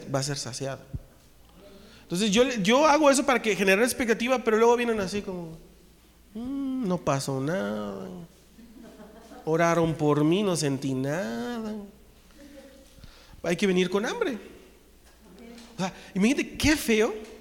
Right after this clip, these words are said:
que alguien que te invite a un restaurante de lujo y no tengas hambre. "Ah, un vasito de agua, porque es que ya estoy lleno, ya comí".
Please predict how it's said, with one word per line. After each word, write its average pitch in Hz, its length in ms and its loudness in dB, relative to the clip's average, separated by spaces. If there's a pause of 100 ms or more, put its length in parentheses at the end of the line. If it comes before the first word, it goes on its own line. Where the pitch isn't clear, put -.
(320)
que 196 80 2
alguien 233 260 2
que 214 180 -2
te 190 120 -2
invite 208 680 0
a 160 60 -4
un 233 540 0
restaurante 175 1000 -2
de 156 180 0
lujo 151 480 0 (640)
y 123 80 -4
no 123 80 -2
tengas 110 320 -6
hambre. 101 260 -14 (3250)
"Ah, - 240 -8
un 302 160 0
vasito 277 340 0
de 262 60 4
agua, 262 420 -2
porque 202 320 -8
es 202 120 -8
que 202 100 -14
ya 175 100 -12
estoy 196 220 -8
lleno, 190 200 -6
ya 160 140 -10
comí". 175 360 -8